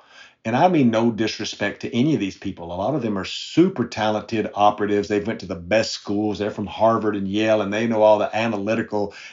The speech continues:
message testing. They love to test ads. They love to tell you how smart they are. But they ain't none of them been to South Texas. Ain't none of them spent a lot of time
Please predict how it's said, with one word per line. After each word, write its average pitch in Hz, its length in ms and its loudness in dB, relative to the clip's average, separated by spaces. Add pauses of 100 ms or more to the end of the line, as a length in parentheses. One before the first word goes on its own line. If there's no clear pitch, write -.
message 117 580 2
testing. 117 420 -4
They 110 100 0
love 104 360 2
to 107 80 -4
test - 360 -2
ads. 110 500 2
They 107 120 2
love 107 320 2
to 110 80 -4
tell 113 140 -4
you 107 140 2
how 104 120 0
smart 127 420 2
they 101 140 0
are. 92 280 0 (320)
But - 120 -16
they 165 80 0
ain't 156 120 0
none 123 140 4
of 101 100 0
them 101 100 -4
been 101 140 -4
to 87 60 -8
South 82 320 -8
Texas. - 580 -12 (300)
Ain't 156 160 0
none 147 100 2
of 139 60 4
them 120 100 0
spent 117 160 0
a - 20 0
lot 104 200 4
of 98 80 -8
time 101 360 -4